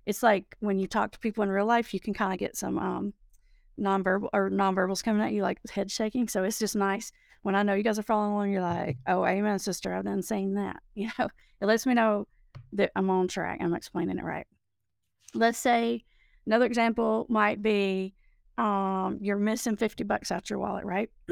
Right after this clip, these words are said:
<clears throat> So you're missing maybe, maybe it's money missing out of your wallet. Maybe it's mus-, money missing out of, like, your joint account or something, if it's your spouse or something like that. So, um, if, let's say you say, "Hey, like,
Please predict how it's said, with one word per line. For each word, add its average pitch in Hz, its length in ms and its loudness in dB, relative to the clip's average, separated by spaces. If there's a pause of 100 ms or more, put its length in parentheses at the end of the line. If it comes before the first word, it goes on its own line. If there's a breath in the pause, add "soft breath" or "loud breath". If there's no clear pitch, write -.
<clears throat> 131 360 0 (840)
So - 120 -2
you're - 200 0
missing 226 340 0 (340 soft breath)
maybe, 240 420 2
maybe 208 300 2
it's - 140 -2
money 196 160 2
missing 196 260 0
out 190 40 2
of 190 60 0
your 185 80 -2
wallet. 180 220 2
Maybe 180 180 -2
it's - 120 -4
mus-, 185 260 0
money 180 240 0
missing 180 280 0
out 175 140 0
of, 175 60 0
like, 175 180 -2
your 185 100 -4
joint 170 260 -4
account 170 340 -4
or - 40 -6
something, - 280 -8
if - 60 -12
it's - 140 -10
your 156 60 -4
spouse - 360 -10
or 98 60 -6
something 85 260 -4
like 98 140 -2
that. - 160 -2 (580 loud breath)
So, 214 420 2 (400)
um, 190 380 -2 (420)
if, 208 120 -4 (120)
let's 202 220 0
say 214 160 0
you 214 80 0
say, 202 180 0
"Hey, 247 500 2
like, 180 460 -2